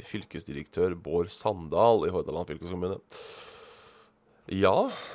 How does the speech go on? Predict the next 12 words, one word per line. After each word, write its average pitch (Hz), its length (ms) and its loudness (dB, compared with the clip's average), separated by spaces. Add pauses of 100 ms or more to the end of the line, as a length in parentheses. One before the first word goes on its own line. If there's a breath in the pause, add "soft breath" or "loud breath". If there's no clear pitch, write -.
(180 loud breath)
det 90 160 -2
er 87 160 0
jo, 92 240 4
eh, 87 460 0 (1600 loud breath)
kjipt - 480 -6
hvis 120 160 -8
de 127 80 0
ikke 101 140 2
har 104 100 4
nok, 104 240 0
eh, 92 960 2 (3500)
strøm. 196 540 4